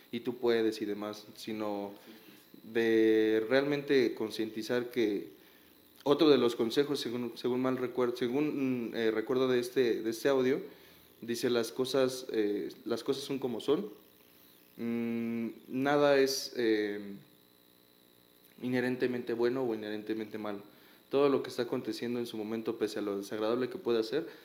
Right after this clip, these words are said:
tiene algo que, que puede surgir como, como una enseñanza.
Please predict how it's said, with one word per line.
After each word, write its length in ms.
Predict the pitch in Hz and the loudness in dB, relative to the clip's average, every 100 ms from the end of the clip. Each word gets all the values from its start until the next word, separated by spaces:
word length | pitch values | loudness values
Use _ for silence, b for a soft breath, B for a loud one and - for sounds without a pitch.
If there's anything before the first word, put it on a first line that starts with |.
| B - | B 0
tiene 480 | 127 123 127 123 - | 2 2 2 0 -2
algo 400 | 120 120 120 117 | -2 0 -2 0
que, 360 | 120 117 117 - | 0 2 0 -6
que 80 | 110 | -4
puede 240 | 123 120 | 0 0
surgir 380 | 117 107 - 110 | 0 -8 -8 -4
como, 440 | 120 113 101 98 B B B - | -4 -2 -4 -6 B B B -6
como 200 | 117 123 | -4 -2
una 120 | 123 | -4
enseñanza. 540 | 120 113 113 120 120 | -4 -4 -2 -4 -6